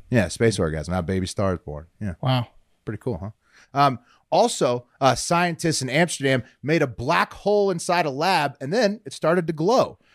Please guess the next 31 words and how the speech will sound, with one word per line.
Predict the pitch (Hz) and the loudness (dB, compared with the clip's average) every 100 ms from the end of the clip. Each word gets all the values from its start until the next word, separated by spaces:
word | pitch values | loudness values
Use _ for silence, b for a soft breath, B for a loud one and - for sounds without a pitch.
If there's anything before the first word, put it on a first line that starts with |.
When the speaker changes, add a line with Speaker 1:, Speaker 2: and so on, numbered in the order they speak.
| b | b
Speaker 2:
Well, | 165 196 | 2 4
that's | 180 - | 4 0
Speaker 1:
Potentially | 143 151 | 0 2
Speaker 2:
stupid. | 143 135 - | 2 0 4
That's | - - 156 | 4 4 0
Speaker 1:
well, | 165 170 | 2 2
Speaker 2:
stupid. | 190 180 - - - 139 123 127 _ 156 131 | 0 -4 -12 -20 -20 -20 -20 -20 _ -14 -2
Speaker 1:
probably | 151 156 147 160 | 0 0 0 0
so, | 160 143 | 2 2
Mark, | 135 131 | 2 0
but | 170 165 - - | 2 2 2 -4
it | 147 | -4
potentially | - 160 156 151 | 0 0 2 0
helps | 131 135 127 | 2 0 0
prove | - 143 139 | -2 2 2
the | 120 | 2
theory | 120 - 135 135 113 | -2 0 2 2 0
of | 107 - | -4 -4
Hawking | - 143 143 143 123 | 2 2 2 -2 0
radiation | 117 127 107 120 131 - 73 - b b - | 2 2 2 0 0 -4 -14 -20 b b -2
emanating | 147 143 127 110 101 | 0 2 0 0 -2
from | 98 98 | -4 -4
black | 92 110 110 | 2 2 2
holes. | - 135 101 - b b | 2 2 0 -8 b b
So, | b - 107 98 - _ _ _ | b -4 -4 -4 -10 _ _ _
uh, | 110 104 98 | -6 -4 -2
baby | 131 131 127 | 0 2 0
stars, | - 127 127 123 120 - _ _ _ - | -2 0 2 2 -2 -10 _ _ _ -8
glowing | 104 113 117 123 117 | -2 2 2 2 0
black | 107 117 107 | 2 2 0
holes, | - 123 123 123 - - | 0 0 0 -2 -8 -18